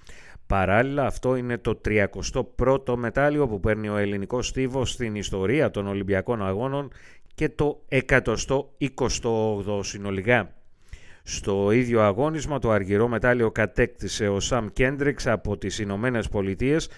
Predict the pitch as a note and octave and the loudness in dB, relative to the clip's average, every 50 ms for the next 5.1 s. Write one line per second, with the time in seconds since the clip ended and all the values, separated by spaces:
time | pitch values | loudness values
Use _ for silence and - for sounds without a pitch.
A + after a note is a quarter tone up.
0 | - - - - G2+ G2 F#2 - - A#2+ A#2+ B2 A2+ A2+ A2 A2+ B2+ B2 - C#3 | -18 -18 -14 -6 -6 -6 -6 0 2 2 2 2 0 -2 0 0 -2 -2 -2 -2
1 | C3+ B2 - - - - - - - - B2 A#2 G#2+ G#2 G#2 G#2 G2 G2 F#2+ F2+ | -2 -4 -6 -14 -20 -20 -20 -18 -6 -4 -2 -2 -2 -2 -4 -2 0 0 2 4
2 | - B2+ A#2 G#2 F#2+ F2+ F2+ F#2 F2+ G#2+ G2+ - D3 D3 C#3+ C3 G#2+ A2+ B2 C3 | 4 4 4 4 0 0 0 -2 -4 -4 -4 -2 0 0 0 0 -2 0 0 0
3 | C3 B2 A#2 A2 G2 - - A#2+ A#2 A2+ A2 A2 C3+ C3+ G#2 - - - - - | 2 2 0 -2 -2 -4 -2 0 0 0 0 0 0 0 0 -2 -4 -10 -14 -8
4 | - A#2+ A2 G#2 G#2+ A#2+ B2+ B2+ A2 F#2+ G#2 F2 - A#2+ B2+ C3+ C#3 C3+ - D3+ | -4 -2 -2 0 0 -2 -2 -2 -2 -2 -4 0 2 2 2 2 2 0 -2 -4
5 | C#3+ - | -4 -4